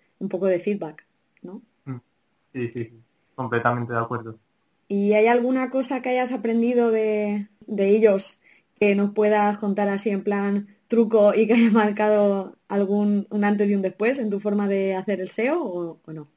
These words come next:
Speaker 2: Pues mira, eh, así truco individual no, pero hay una cosa que, que sí que he aprendido y es que no hay que tenerle miedo a Google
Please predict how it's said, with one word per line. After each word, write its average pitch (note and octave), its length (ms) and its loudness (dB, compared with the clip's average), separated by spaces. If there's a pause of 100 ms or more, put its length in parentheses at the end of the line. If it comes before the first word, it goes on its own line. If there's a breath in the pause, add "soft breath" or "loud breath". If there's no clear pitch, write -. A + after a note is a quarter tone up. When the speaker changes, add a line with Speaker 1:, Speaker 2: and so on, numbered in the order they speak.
(460)
Speaker 2:
Pues D3 180 4
mira, D3 380 4
eh, D3+ 60 0
así C#3+ 420 4
truco F3 260 2
individual D#3+ 460 2
no, C#3+ 160 0
pero B2+ 560 -2 (200)
hay C#3+ 140 0
una D#3 180 0
cosa D#3 280 -2
que, C#3+ 640 -2 (260)
que C3+ 100 -2
sí C3+ 180 0
que C#3 80 -2
he - 20 4
aprendido C3+ 720 0
y C#3 80 -6
es C#3 100 -4
que D3 100 -2
no D3 160 -4
hay C#3 140 2
que C#3 100 -2
tenerle C#3 340 0
miedo C3+ 200 2
a B2+ 60 4
Google C3+ 420 0